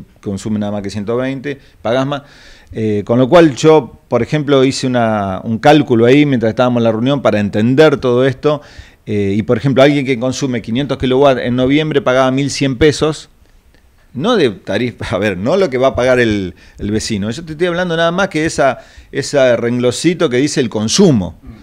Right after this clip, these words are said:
Speaker 1: Después tiene todo lo que deviene de eso. De mil cien pesos que pagaba en noviembre, ahora pagaría mil quinientos, el que consume quinientos kilowatts.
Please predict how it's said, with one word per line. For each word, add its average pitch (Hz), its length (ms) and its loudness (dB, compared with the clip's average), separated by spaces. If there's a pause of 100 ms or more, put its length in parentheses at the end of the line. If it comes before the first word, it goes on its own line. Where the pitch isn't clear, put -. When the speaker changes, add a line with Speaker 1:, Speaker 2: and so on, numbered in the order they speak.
(140)
Speaker 1:
Después 214 260 0
tiene 117 220 -4
todo 127 500 -4
lo 95 140 -10
que 92 80 -10
deviene 113 340 -4
de 147 120 0
eso. - 220 -8 (640)
De 107 140 -2
mil 160 180 2
cien 165 200 0
pesos 165 220 0
que 156 100 2
pagaba 165 240 4
en 165 40 0
noviembre, 170 400 2
ahora 151 260 6
pagaría 127 300 4
mil 135 160 0
quinientos, 123 720 -2 (160)
el 101 120 -6
que 98 140 -6
consume 113 380 -4
quinientos 120 340 0
kilowatts. 95 380 -4